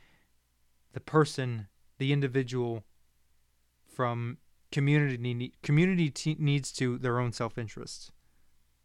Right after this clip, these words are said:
I think that's the point that I'm trying to make. I think there, there's, there's a problem that runs deeper than Biden.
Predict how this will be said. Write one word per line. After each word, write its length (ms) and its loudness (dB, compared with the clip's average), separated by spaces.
I 80 -6
think 160 -4
that's 160 2
the 60 -4
point 240 -2
that 80 -2
I'm 80 -4
trying 220 -2
to 40 -4
make. 220 -4
I 60 0
think 200 -4
there, 140 0
there's, 400 -2
there's 240 6
a 40 4
problem 560 4
that 140 4
runs 400 2
deeper 640 2
than 220 2
Biden. 440 4